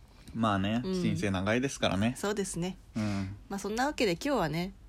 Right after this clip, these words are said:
Speaker 2: 落ち込んだ時どうしてるっていう話をしましょうか。
Speaker 1: そうだね。
Speaker 2: うん。
Speaker 1: ずっと落ち込んでるわけにもいかないもんね。
Speaker 2: そうですね。
Speaker 1: うん。
Speaker 2: 前向きにいきましょう。
Speaker 1: そうですね。
Speaker 2: はい。
Speaker 1: うん。
Speaker 2: うん。まあ、とりあえず我々ちょっと今日落ち込んだけれども、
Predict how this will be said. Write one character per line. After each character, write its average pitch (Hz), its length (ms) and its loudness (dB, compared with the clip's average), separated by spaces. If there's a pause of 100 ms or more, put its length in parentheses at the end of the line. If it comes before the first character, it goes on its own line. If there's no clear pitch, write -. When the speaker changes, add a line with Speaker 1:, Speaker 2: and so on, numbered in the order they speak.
Speaker 2:
落 175 160 -4
ち - 60 -14
込 302 80 -2
ん 330 40 2
だ 349 100 4
時 302 200 0
ど 254 120 4
う 269 40 2
し - 100 0
て 233 120 2
る 262 60 2
っ - 20 -6
て - 180 -2
い - 20 2
う - 20 2
話 175 280 2
を 156 60 2
し 156 140 0
ま 156 100 2
し 160 80 -2
ょ 160 40 2
う 156 40 -4
か。 - 220 -6 (500)
Speaker 1:
そ 117 200 0
う - 20 -2
だ 80 100 0
ね。 135 140 8
Speaker 2:
う 151 60 6
ん。 120 40 -2
Speaker 1:
ず 180 160 2
っ 165 80 0
と 135 100 2
落 120 140 2
ち - 100 -4
込 135 120 6
ん 139 100 8
で 147 100 10
る 156 60 8
わ 180 100 8
け 190 120 6
に 127 80 10
も 95 80 4
い 95 60 0
か 104 120 4
な 120 80 8
い 151 60 8
も 135 100 6
ん 85 100 4
ね。 123 120 4
Speaker 2:
そ 247 140 2
う - 40 0
で 160 80 0
す - 80 -4
ね。 180 180 0
Speaker 1:
う 185 40 -6
ん。 - 20 -2
Speaker 2:
前 - 160 8
向 - 140 4
き - 80 -4
に 220 80 0
い - 20 -2
き 220 100 -4
ま 214 120 0
し 214 100 2
ょ 160 80 2
う。 - 40 -4 (260)
Speaker 1:
そ 120 80 6
う 104 40 6
で - 80 -8
す - 120 2
ね。 151 180 8
Speaker 2:
は 165 160 0
い。 160 180 0
Speaker 1:
う 85 60 -4
ん。 90 200 -2 (680)
Speaker 2:
う 180 60 -2
ん。 170 520 0 (320)
ま 220 60 0
あ、 220 40 -4
と 302 120 -2
り 370 100 4
あ 370 60 4
え 370 60 2
ず 370 80 0 (300)
我 262 160 6
々 254 220 6
ち 277 80 -4
ょ 294 40 0
っ - 20 -18
と 214 80 0
今 202 100 -2
日 208 60 2
落 180 260 2
ち - 20 -16
込 202 120 0
ん 214 40 -2
だ 240 80 0
け 214 140 2
れ 147 80 4
ど 135 100 0
も、 156 380 -2